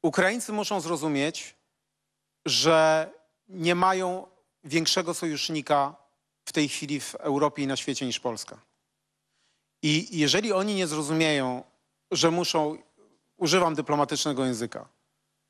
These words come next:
bardzo, ale to wykazać się bardzo, ale to bardzo dużą ostrożnością. I że muszą jakby wsłuchać się w nasz głos, jeżeli chodzi o, y,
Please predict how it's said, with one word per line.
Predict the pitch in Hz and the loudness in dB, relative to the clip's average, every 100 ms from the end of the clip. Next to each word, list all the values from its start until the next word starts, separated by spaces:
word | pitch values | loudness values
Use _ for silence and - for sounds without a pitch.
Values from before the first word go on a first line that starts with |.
| _ _ | _ _
bardzo, | 120 120 165 143 117 113 101 _ _ _ | -8 0 2 2 -4 -14 -16 _ _ _
ale | - 143 147 151 | 2 4 4 2
to | - 147 | -4 -6
wykazać | 151 165 160 - | 0 2 2 -2
się | 170 - _ - | -4 -8 _ -14
bardzo, | 135 175 160 127 151 | 2 4 4 -2 -6
ale | 147 139 | -4 -6
to | 135 | -6
bardzo | 139 127 170 160 139 | -6 4 4 4 -2
dużą | 143 151 139 160 | -6 -6 -4 -6
ostrożnością. | 160 - 143 123 131 117 - - _ _ _ _ _ _ _ - | -6 -6 -4 -2 -2 -4 -8 -12 _ _ _ _ _ _ _ -2
I | 143 | 2
że | 156 | 4
muszą | 165 170 170 | 2 0 0
jakby | 156 139 139 | 0 -2 -4
wsłuchać | - - 185 170 - | -4 -2 0 0 -2
się | 151 | -6
w | 127 | -4
nasz | 139 - 180 143 | -4 -4 -10 -10
głos, | 127 151 131 - - _ _ _ _ | 2 4 4 -2 -14 _ _ _ _
jeżeli | 143 135 156 | -2 0 0
chodzi | - 165 127 165 | 2 0 2 -2
o, | 160 143 139 135 - | 2 2 2 -2 -6
y, | 147 139 143 143 | -4 -2 -2 -4